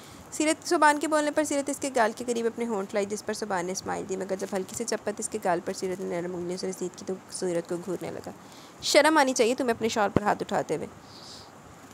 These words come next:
सुबान ने अफसोस से कहते हुए इसे शर्म दिलाने की कोशिश की। "शर्म आनी चाहिए तुम्हें अपनी बीवी पर गुस्सा करते हुए," सीरत अभी भी संजीदगी से इसको बोली। "तलाफी भी तो कर रहा हूँ ना।"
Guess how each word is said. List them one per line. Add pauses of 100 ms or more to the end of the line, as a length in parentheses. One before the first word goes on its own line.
(300)
सुबान
ने
अफसोस
से
कहते
हुए
इसे
शर्म
दिलाने
की
कोशिश
की।
"शर्म
आनी
चाहिए
तुम्हें
अपनी
बीवी
पर
गुस्सा
करते
हुए,"
सीरत
अभी
भी
संजीदगी
से
इसको
बोली। (520)
"तलाफी
भी
तो
कर
रहा
हूँ
ना।"